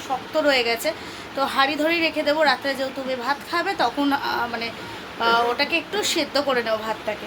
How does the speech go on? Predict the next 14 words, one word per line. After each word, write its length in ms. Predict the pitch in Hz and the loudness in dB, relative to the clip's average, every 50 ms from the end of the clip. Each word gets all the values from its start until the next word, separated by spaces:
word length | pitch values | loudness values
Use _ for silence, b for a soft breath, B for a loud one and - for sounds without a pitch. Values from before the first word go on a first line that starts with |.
| 214 - | -6 -2
তো 100 | 285 294 | 0 0
এইদিকের 400 | 285 277 240 294 285 - 320 302 | 0 0 -2 -4 -2 0 2 2
এগুলো 280 | 294 277 254 277 294 302 | 2 2 2 0 0 2
কমপ্লিট 400 | - 285 277 269 240 311 311 - | 4 2 2 4 2 0 -2 0
হয়ে 240 | 262 277 247 233 | 0 0 0 0
গেছে। 260 | 220 214 196 190 - 180 | 0 -2 -4 -4 -6 -8
এখানে 680 | 170 - - - - - - - - - 311 294 311 311 | -8 -10 -10 -12 -12 -14 -14 -14 0 2 6 6 6 6
খেয়ে 380 | 311 - - 285 294 294 302 | 4 6 8 10 10 10 10
দিয়ে 160 | 302 311 311 | 8 6 4
উঠে 220 | 311 302 302 311 311 | 4 4 2 0 0
সব 240 | - - 294 269 226 | 2 2 2 2 4
বাসন 300 | 220 220 226 - - 302 | 2 2 2 4 4 4
মেজে 260 | 294 294 294 277 311 | 6 6 4 2 2
ফেলেছি, 420 | 311 269 320 311 320 320 - 370 | 2 2 4 4 2 2 2 0